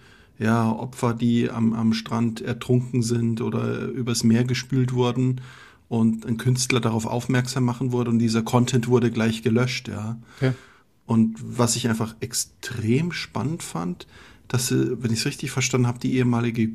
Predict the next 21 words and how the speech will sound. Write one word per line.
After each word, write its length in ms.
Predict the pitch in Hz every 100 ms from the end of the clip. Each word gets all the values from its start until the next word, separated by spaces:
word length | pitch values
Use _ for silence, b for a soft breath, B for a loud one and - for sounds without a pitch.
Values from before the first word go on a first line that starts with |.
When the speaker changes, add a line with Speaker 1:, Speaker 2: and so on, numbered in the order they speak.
| -
Speaker 1:
Google, 640 | - 139 147 175 175 175 165 165
was, 500 | 151 117 127 127 143 127
Kommunikationschefin 1300 | 135 131 127 117 113 - 151 - - 156 - 160 156
oder 340 | - 117 117 - - - - -
Sicherheitschefin, 760 | - 127 143 131 - 135 - 120
ich 140 | -
weiß 200 | 120 117
nicht 160 | 131 135
mehr 120 | 127
genau, 380 | 131 120 120 123 B B B B -
was 160 | 127 143
ihre 180 | 117
Rolle 320 | 110 120 131 139
war, 180 | 135
die 180 | 127 113
haben 160 | 127 147
sie 100 | 147
interviewt, 680 | - 143 131 131 143 139 - B B B B -
weil's 360 | 120 120 -
selbst 400 | - 123 131 - -
für, 420 | 135 123 123